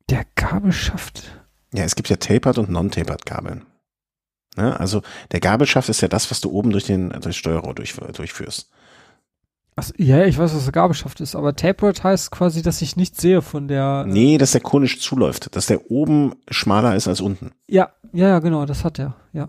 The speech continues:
Speaker 2: Ah, auf eine, ein Viertel, eine, eine Achtel auf anderthalb wahrscheinlich dann.
Speaker 1: W-, ja, irgendwie so wahrscheinlich, ja.
Speaker 2: Ja, ich guck grad nur noch mal so, was ich, was ich hier noch so entdecke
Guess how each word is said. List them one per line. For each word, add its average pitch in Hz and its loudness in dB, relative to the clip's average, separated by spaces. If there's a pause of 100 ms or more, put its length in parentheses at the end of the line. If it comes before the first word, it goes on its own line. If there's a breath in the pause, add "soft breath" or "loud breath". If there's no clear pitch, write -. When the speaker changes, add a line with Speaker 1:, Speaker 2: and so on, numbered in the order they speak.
Speaker 2:
Ah, 98 0
auf 104 -6
eine, 107 0
ein 98 2
Viertel, - -4
eine, 104 -4
eine 113 2
Achtel - -2
auf 110 -2
anderthalb 95 -2
wahrscheinlich 98 -6
dann. 98 -8 (640 loud breath)
Speaker 1:
W-, 156 -8
ja, 147 0
irgendwie 147 -6
so 143 -2
wahrscheinlich, 135 -4
ja. 139 -4
Speaker 2:
Ja, 117 4
ich - -2
guck - -12
grad - -2
nur 92 2
noch 90 2
mal 87 4
so, 90 -2
was 87 -2
ich, - -8
was - -4
ich - -8
hier 85 0
noch 82 -2
so 80 -4
entdecke 80 -4